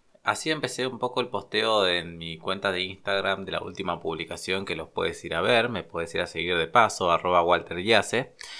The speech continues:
para compartir conmigo tu mirada de este, de este posteo que acabo de subir. Hablamos sobre el autoboicot un poco, ¿no? Para ponerle un nombre, cuántas veces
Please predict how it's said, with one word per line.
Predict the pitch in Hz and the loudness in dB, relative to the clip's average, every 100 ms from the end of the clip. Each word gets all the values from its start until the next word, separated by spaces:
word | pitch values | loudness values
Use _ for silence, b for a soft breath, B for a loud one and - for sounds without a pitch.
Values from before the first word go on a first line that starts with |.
| B B - | B B -2
para | 90 87 87 85 85 80 78 80 | 2 6 8 8 6 4 -2 -6
compartir | - 95 95 90 104 104 | -4 -2 0 0 -2 -2
conmigo | 101 104 110 98 90 82 82 _ _ _ _ _ | -2 2 4 4 4 0 -6 _ _ _ _ _
tu | - 92 87 - | -4 -4 -4 -8
mirada | 95 95 101 107 104 | -6 -2 2 2 2
de | 92 | 0
este, | 92 - - 90 85 82 78 78 - _ _ _ _ _ | -2 -6 -6 -4 -2 -4 -8 -12 -18 _ _ _ _ _
de | 95 | -6
este | 98 - | -6 -8
posteo | 95 - 98 95 | -10 -4 -2 -2
que | |
acabo | 90 90 92 | 0 2 2
de | 90 80 | 0 -2
subir. | - 113 113 - _ _ B B B B B | -4 -4 -4 -6 _ _ B B B B B
Hablamos | 92 104 123 127 | 0 2 2 -2
sobre | - 104 98 95 90 87 85 85 _ | -2 0 2 2 0 0 -6 -14 _
el | 90 90 | -4 0
autoboicot | 90 90 90 87 92 151 156 | 0 -2 -6 -4 -4 -2 -2
un | 110 104 | -4 0
poco, | 175 151 87 | 0 0 -2
¿no? | 101 123 | -2 0
Para | 92 85 82 | 2 4 2
ponerle | - 90 110 104 | -2 -4 -4 -6
un | 98 | -2
nombre, | 127 127 92 - | 2 2 2 -2
cuántas | 110 110 101 | -2 0 0
veces | 107 - 110 - | -2 -4 -8 -8